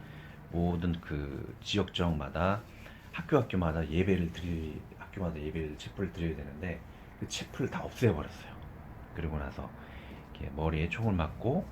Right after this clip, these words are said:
암살을 당했죠. 또 우리나라에도 평신도 사역자 중에서 유명한 신앙인물이 있죠. 대표적인 두 사람이 이승만 대통령이에요. 이승만 대통령 때는,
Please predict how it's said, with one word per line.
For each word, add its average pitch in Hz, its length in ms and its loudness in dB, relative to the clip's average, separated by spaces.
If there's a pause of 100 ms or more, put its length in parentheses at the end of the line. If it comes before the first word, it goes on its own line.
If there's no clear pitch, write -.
암살을 73 400 -2
당했죠. 65 400 -8 (1300)
또 147 120 6
우리나라에도 147 840 12
평신도 160 460 6
사역자 117 360 6
중에서 87 400 4
유명한 95 580 6 (1400)
신앙인물이 87 600 4
있죠. 110 380 0 (600)
대표적인 87 420 2
두 82 140 -4
사람이 87 680 6 (540)
이승만 107 480 8
대통령이에요. 67 760 0 (100)
이승만 87 360 0 (300)
대통령 85 440 2
때는, 98 440 4